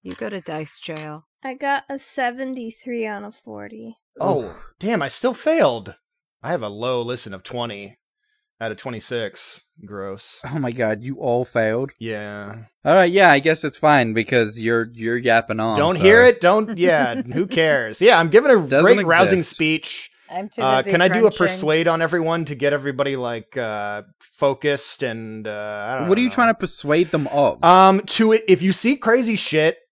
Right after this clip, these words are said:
Speaker 3: just ignore it. We need to keep focusing on finding Doctor Mayo and getting out of here.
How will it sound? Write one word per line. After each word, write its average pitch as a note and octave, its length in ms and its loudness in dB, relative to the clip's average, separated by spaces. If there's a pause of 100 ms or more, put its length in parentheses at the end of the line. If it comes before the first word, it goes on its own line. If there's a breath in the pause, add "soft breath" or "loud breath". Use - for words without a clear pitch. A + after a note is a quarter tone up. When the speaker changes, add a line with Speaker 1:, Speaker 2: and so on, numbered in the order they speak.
(160)
Speaker 3:
just D#3 300 -8
ignore D3+ 420 0
it. G3+ 180 4
We D3 140 -6
need D#3 140 -6
to C3+ 60 -8
keep - 420 -4 (160)
focusing D#3 640 -2
on C3 260 -6
finding D#3+ 380 0
Doctor D#3 300 0
Mayo C#3 500 0
and A#2 380 -10 (340)
getting B2+ 280 -6
out G#2+ 140 -8
of F#2+ 120 -14
here. F#2+ 260 -20